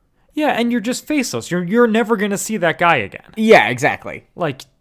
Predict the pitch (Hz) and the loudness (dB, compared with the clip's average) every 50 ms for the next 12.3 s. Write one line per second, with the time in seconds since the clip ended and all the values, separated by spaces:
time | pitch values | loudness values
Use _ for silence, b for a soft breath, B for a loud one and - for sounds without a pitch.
0 | _ _ _ _ - 170 175 208 214 - 202 185 170 180 185 180 160 139 131 165 | _ _ _ _ -8 -4 -2 -2 -2 0 -2 -2 -2 0 0 0 0 0 0 2
1 | 165 151 - - - 143 131 147 113 110 220 233 240 226 175 160 - - - 165 | 4 4 4 4 2 0 0 2 4 8 10 12 12 12 10 6 4 6 4 4
2 | 156 - 151 139 135 123 107 190 220 202 170 151 147 - - - 127 120 123 117 | 6 6 4 4 4 2 -2 -2 0 2 2 2 0 -2 -4 -6 -6 -4 -4 -6
3 | 120 113 143 147 143 113 117 139 175 175 113 92 90 - - 110 110 110 - 185 | -6 -6 -4 -4 0 2 4 6 6 6 4 0 -4 -10 -8 -2 0 2 2 4
4 | 165 - - - _ _ _ - - - - 277 190 131 - 165 202 220 226 220 | 2 2 0 -6 _ _ _ -12 -10 -2 2 2 2 2 2 0 0 2 2 0
5 | 190 190 233 208 247 233 208 233 240 214 175 143 127 143 175 190 180 - - - | 0 -2 -4 -4 -4 -4 -4 -2 0 0 -2 -2 -2 -2 -2 -2 -2 -4 -8 -8
6 | 175 160 160 160 147 147 - 175 160 147 160 165 160 156 147 131 117 131 131 151 | -4 -2 -2 -2 -2 -4 -4 -4 -4 -2 -2 0 0 0 -2 -2 -2 0 0 2
7 | 160 165 147 135 139 131 123 123 131 - _ - 147 147 135 135 135 127 127 131 | 2 0 0 0 -2 -2 -2 -2 -6 -10 _ -10 -6 -6 -6 -6 -6 -4 0 2
8 | 135 135 131 - - - 131 120 120 117 113 113 110 113 110 - 123 113 107 107 | 2 2 2 2 0 2 4 4 4 2 0 -4 -8 -8 -6 -4 -4 -4 -4 -6
9 | 110 101 - 127 113 101 - - - 175 175 - - _ _ - 185 185 185 180 | -10 -10 -10 -6 -6 -6 -6 -8 -12 -16 -16 -20 -20 _ _ -2 0 0 2 0
10 | 147 135 - _ _ _ - 143 135 - - - 143 147 139 131 127 127 120 123 | -2 -4 -8 _ _ _ -8 -6 -6 -6 -6 -4 0 2 2 2 2 0 -2 -2
11 | 135 123 120 131 135 135 - 175 170 160 - - 123 131 123 104 90 92 - - | -4 -4 -4 -8 -12 -8 -8 -8 -8 -8 -8 -8 -6 -6 -6 -6 -8 -10 -10 -10
12 | - 110 98 95 - _ | -8 -8 -8 -8 -10 _